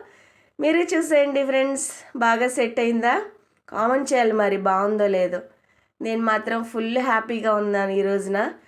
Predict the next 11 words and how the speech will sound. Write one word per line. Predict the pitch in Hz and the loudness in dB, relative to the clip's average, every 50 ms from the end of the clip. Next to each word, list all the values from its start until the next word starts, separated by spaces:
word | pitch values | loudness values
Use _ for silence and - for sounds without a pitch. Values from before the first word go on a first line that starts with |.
| _ _ _ _ _ _ _ - - | _ _ _ _ _ _ _ -10 -6
ఆ, | 185 185 190 190 190 | -4 -2 -2 -2 -2
సంక్రాంతి | 190 - 185 175 180 185 196 196 196 202 202 208 | 0 -2 -2 -2 0 -2 -2 0 0 0 -2 -2
కల్లా | 202 214 196 196 196 196 196 202 - | 0 0 0 0 2 0 0 0 -2
మన | - 220 208 214 233 | -2 -2 -2 0 0
ఇంటికి | 226 226 233 233 233 233 240 247 277 370 415 - _ _ - - | 0 0 0 -2 -4 -6 -4 -6 -6 -6 -10 -14 _ _ -10 -2
కొత్త | 240 233 233 240 233 | -2 0 0 0 -2
టీవీ | 220 226 226 226 233 | 0 2 2 2 4
వచ్చేసింది. | 220 202 190 196 196 180 180 180 - 175 170 156 151 - _ _ _ _ _ _ - | 4 2 2 0 -4 -6 -6 -6 -10 -12 -10 -12 -12 -16 _ _ _ _ _ _ -10
సంక్రాంతి | - 220 202 196 190 214 220 233 262 269 | -4 -2 -2 0 0 2 0 0 0 0
దాకా | 254 285 285 285 285 311 302 | 0 0 0 0 2 0 0
ఎందుకు, | 302 294 285 277 269 269 254 233 208 196 214 | 0 0 -2 -2 0 0 2 2 0 -2 -6